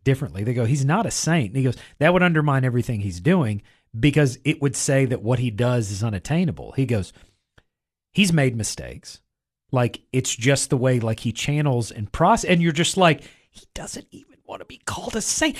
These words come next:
He's so humble on top of everything else." But, like, it's just, it's a really interesting kind of character study on this real person that a lot of people, like, th-, they never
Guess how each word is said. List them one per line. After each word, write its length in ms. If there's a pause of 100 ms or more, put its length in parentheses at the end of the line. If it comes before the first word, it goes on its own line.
(100)
He's 220
so 240
humble 560
on 140
top 320
of 200
everything 400 (600)
else." 380 (420)
But, 120
like, 180
it's 160
just, 240 (340)
it's 200
a 100
really 580
interesting 720
kind 160
of 60
character 440
study 600
on 380 (440)
this 240
real 380
person 640
that 240 (540)
a 80
lot 320
of 120
people, 680 (140)
like, 300 (100)
th-, 160
they 140
never 440